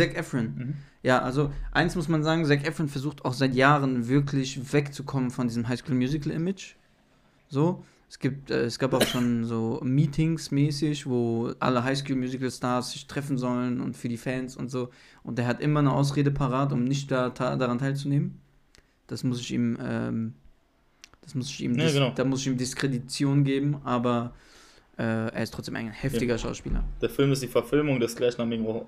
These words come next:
Speaker 2: Romans von Stephen King. Und den gab's schon mal. Und eine Neuverfilmung des Films Der Feuerteufel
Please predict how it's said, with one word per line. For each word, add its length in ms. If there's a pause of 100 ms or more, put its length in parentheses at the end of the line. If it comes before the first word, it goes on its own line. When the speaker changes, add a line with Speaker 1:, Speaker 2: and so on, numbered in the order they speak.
Speaker 2:
Romans 400
von 240
Stephen 240
King. 240 (800)
Und 120
den 80
gab's 180
schon 100
mal. 60
Und 80
eine 140
Neuverfilmung 540
des 140
Films 280
Der 100
Feuerteufel 520